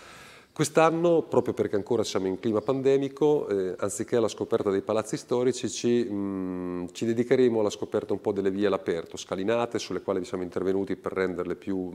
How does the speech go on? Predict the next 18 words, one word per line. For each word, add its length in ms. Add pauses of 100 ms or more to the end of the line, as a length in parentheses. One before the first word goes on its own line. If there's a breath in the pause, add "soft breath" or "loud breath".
appetibili, 680
ripulite, 560
ristrutturate, 720
per 180
cui 280 (380 loud breath)
saranno 360
due 120
belle 200
giornate 420
in 100
cui 100
collaboreranno, 800
oltre 840
al 60
fai, 280
anche 220
il 80
cai, 440